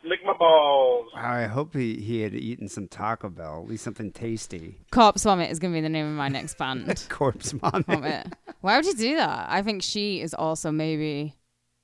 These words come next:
Speaker 3: on some drugs herself.
Speaker 2: I would say so if she's dating this guy.
Speaker 3: Yeah.
Speaker 2: Ugh.
Speaker 3: Wow,
Speaker 2: You know,
Speaker 3: gross.
Speaker 2: it made me think when the, the,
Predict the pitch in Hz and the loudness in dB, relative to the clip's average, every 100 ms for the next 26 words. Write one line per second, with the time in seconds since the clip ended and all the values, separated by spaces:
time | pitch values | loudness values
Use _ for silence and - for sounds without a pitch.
0 | _ - 160 151 151 151 143 160 143 - | _ -8 -2 -2 0 -4 -4 -6 -6 -10
1 | 160 143 - 143 160 - - 165 - _ | -10 -10 -10 -10 -12 -12 -16 -16 -20 _
2 | _ _ _ _ _ - 139 156 143 170 | _ _ _ _ _ 2 4 6 4 4
3 | 170 - 185 156 123 143 107 131 143 151 | 4 6 6 6 2 -4 0 2 4 2
4 | 98 95 - 98 92 92 95 120 _ - | 0 -2 -4 -6 -8 -8 -12 -16 _ -20
5 | _ - 175 165 127 208 196 _ _ _ | _ -10 -6 -6 -8 -12 -14 _ _ _
6 | - 185 170 90 - 147 156 - 156 143 | 2 6 8 6 2 0 -8 -12 -10 4
7 | 165 196 175 180 165 156 190 190 160 180 | 6 6 2 -6 -2 6 8 8 6 4
8 | 147 139 123 113 98 113 110 | 4 4 2 0 -2 -4 -4